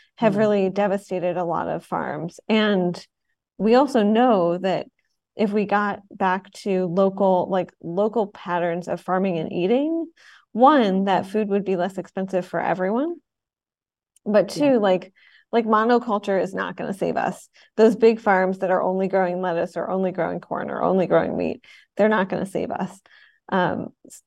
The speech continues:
Speaker 1: so sort of just, I would love for you to talk a little bit about the importance of, of that and making sure that this is part of our culinary, li-, like, literally <laughs> part of our diet in, in this event.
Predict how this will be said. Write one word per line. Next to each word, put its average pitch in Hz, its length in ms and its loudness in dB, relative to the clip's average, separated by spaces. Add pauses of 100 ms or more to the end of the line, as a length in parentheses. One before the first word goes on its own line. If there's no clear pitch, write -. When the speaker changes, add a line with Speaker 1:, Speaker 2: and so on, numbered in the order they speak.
(180)
Speaker 1:
so 277 460 4
sort 277 220 6
of 240 120 4
just, - 260 -4 (580)
I 214 120 2
would 233 200 4
love 226 180 4
for 277 140 0
you 254 140 2
to 170 340 2
talk 202 300 -8
a 202 40 -4
little 190 240 0
bit 190 180 -2
about 170 320 0
the 190 120 -6
importance 190 540 -6
of, 180 480 -4 (540)
of 202 200 2
that 220 280 2
and 196 160 0
making 196 300 0
sure 196 200 -2
that 185 200 -4
this 190 180 -8
is 180 180 -6
part 190 240 2
of 196 120 2
our 160 180 4
culinary, 165 1000 -2 (440)
li-, 202 160 4
like, 233 240 6
literally 226 520 4
<laughs> - 20 2
part 226 340 2
of 370 120 4
our 240 160 4
diet 214 580 -2 (200)
in, 208 360 -4
in 226 140 2
this 196 160 -2
event. 175 360 -4